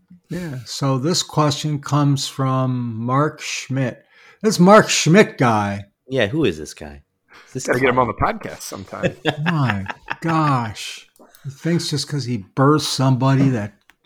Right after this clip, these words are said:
Speaker 1: is on this podcast that gives him rights to.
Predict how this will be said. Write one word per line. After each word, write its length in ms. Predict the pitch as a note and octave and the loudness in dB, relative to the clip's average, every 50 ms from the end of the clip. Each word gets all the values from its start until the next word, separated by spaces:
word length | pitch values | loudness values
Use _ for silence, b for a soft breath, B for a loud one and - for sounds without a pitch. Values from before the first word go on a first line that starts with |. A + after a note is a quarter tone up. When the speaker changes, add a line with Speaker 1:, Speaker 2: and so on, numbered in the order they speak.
| _ - | _ -6
Speaker 1:
is 100 | C#3+ B2+ | -2 0
on 200 | B2+ C3 C#3 C#3 | 2 2 2 2
this 180 | B2 G#2+ - | 0 -2 -4
podcast 920 | - - - - C#3+ C#3 D3 D#3 C#3 C#3+ - C3 A#2+ A#2 A#2 A#2+ A#2 - - | -8 -8 -2 2 2 4 4 2 0 -2 -4 -8 -6 -6 -6 -6 -8 -8 -8
that 680 | A#2+ G#2 - - B2 - - _ _ _ - - - B2 | -8 -8 -8 -8 -10 -10 -12 _ _ _ -12 -8 -4 -2
gives 240 | C3 C#3 C3 - - | -2 -2 -2 -2 -4
him 180 | C3+ B2+ A#2+ | -4 -2 -2
rights 560 | A#2 A2 A#2 A#2+ B2 C#3+ C#3 C#3 - - - - | -2 -2 -2 0 0 0 0 0 -2 -8 -10 -12
to. 160 | D3 C#3+ | -14 -16